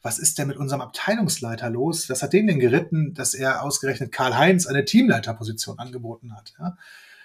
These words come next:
So, und du kannst es einfach nicht allen recht machen. So. Und der Anspruch, es ja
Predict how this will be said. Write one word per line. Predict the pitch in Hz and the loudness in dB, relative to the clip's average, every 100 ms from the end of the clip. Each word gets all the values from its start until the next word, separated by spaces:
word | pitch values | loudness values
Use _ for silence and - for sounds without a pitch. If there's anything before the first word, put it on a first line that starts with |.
| _ _ | _ _
So, | - 156 | -4 0
und | 160 156 - _ _ | 2 0 -4 _ _
du | 143 151 | -6 -4
kannst | - 214 220 175 | 2 2 2 0
es | - | -2
einfach | 160 160 - | -4 -2 -6
nicht | 123 - 131 | -6 -6 -2
allen | 143 120 | 0 -2
recht | 107 - - | -6 -10 -16
machen. | - _ _ _ _ _ | -20 _ _ _ _ _
So. | - 90 - _ _ _ _ _ _ - | -18 -16 -16 _ _ _ _ _ _ -10
Und | 127 139 | -2 2
der | 139 | 4
Anspruch, | 185 240 - - 156 - - - | 4 2 -2 0 0 -2 -12 -4
es | 143 - - - _ _ _ _ _ _ _ _ _ | -2 -2 -4 -8 _ _ _ _ _ _ _ _ _
ja | - 135 135 131 | -4 -2 -2 -8